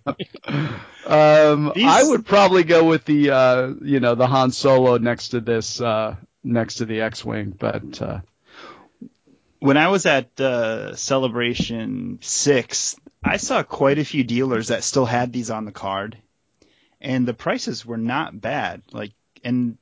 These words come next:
Speaker 2: the cards look really nice. They're
Speaker 1: Yeah, I would,
Speaker 2: very
Speaker 1: you know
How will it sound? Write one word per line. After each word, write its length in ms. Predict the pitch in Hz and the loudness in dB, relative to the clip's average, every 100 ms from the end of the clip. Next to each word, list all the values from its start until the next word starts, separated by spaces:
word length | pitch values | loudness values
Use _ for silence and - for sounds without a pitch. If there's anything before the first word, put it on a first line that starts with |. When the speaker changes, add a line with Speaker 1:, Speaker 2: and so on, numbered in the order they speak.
| _ | _
Speaker 2:
the 100 | - | -14
cards 440 | 127 - 175 156 107 | -10 -4 -2 -2 -8
look 180 | 135 - | -12 -8
really 280 | 113 117 | -4 -4
nice. 680 | 98 98 104 71 - - - | -4 -4 -4 -6 -10 -12 -12
They're 100 | 110 | 0
Speaker 1:
Yeah, 240 | 165 285 151 | 4 6 6
I 120 | 165 | 6
would, 60 | 269 | 6
Speaker 2:
very 120 | 185 131 | 4 2
Speaker 1:
you 140 | |
know 60 | 147 | 2